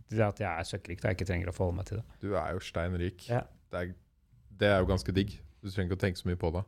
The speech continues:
Speaker 1: Nettopp.
Speaker 2: Men jeg ser for meg de som på en måte har tre barn og ikke,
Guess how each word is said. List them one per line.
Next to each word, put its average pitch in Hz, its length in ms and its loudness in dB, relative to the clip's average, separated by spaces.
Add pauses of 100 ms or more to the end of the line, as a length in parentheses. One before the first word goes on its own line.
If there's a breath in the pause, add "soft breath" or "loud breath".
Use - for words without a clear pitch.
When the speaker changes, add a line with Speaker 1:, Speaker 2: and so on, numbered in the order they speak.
Speaker 1:
Nettopp. 135 400 -2 (540 loud breath)
Speaker 2:
Men 107 160 4
jeg 110 80 -2
ser 104 180 6
for 107 160 6
meg 95 180 4
de 95 120 6 (100)
som 101 240 2 (680)
på 101 80 -6
en 95 80 0
måte 90 240 0
har 90 200 4
tre 90 240 2
barn 90 520 4
og 90 560 2
ikke, 90 280 0